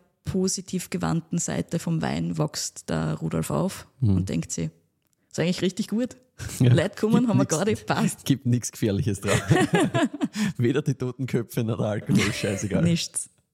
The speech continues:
Speaker 1: Mit fünfzehn hat der Rudolf dann in der Berufsschule das erste Mal so richtig was zum Thema Pflanzenschutz gelernt und dann checkt, dass man das vielleicht doch nicht gegen einen Wind sprühen sollte und Hautkontakt <laughs> vielleicht eher doch vielleicht vermieden werden sollte. Also so ein bisschen was bringen sie da ja bei.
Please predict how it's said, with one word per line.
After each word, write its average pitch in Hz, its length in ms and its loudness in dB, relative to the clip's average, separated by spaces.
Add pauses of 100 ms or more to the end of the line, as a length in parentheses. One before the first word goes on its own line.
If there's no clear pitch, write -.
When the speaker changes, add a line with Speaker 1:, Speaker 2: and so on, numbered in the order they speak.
(480)
Speaker 1:
Mit 185 200 -2
fünfzehn - 440 -4
hat - 120 -4
der 190 80 -4
Rudolf 190 220 -2
dann 175 200 -2
in 170 100 0
der 165 60 -2
Berufsschule 175 420 -4
das - 20 -6
erste 180 280 -2
Mal 170 100 0
so 165 120 -4
richtig 180 300 -4
was 175 140 0
zum - 140 -6
Thema 160 180 -2
Pflanzenschutz 170 640 -4
gelernt 185 400 -2 (400)
und 170 200 0 (320)
dann 233 300 -2 (160)
checkt, - 360 -8 (140)
dass 196 180 -2
man 208 100 0
das 202 120 -2
vielleicht 208 360 -6
doch - 140 -4
nicht 202 180 -4
gegen 185 140 0
einen 175 180 0
Wind 247 180 2
sprühen 240 400 0
sollte 254 360 -4 (160)
und 190 440 -4
Hautkontakt - 640 -4
<laughs> - 0 -
vielleicht - 460 -4
eher 226 140 0
doch 226 200 -4
vielleicht 180 320 -4
vermieden 202 480 0
werden 185 220 -2
sollte. 202 420 -2 (280)
Also 190 180 0
so 220 60 -2
ein 180 60 -4
bisschen 233 180 -2
was 214 120 0
bringen 208 240 0
sie 208 80 -4
da 180 60 -2
ja 170 80 0
bei. 151 300 -2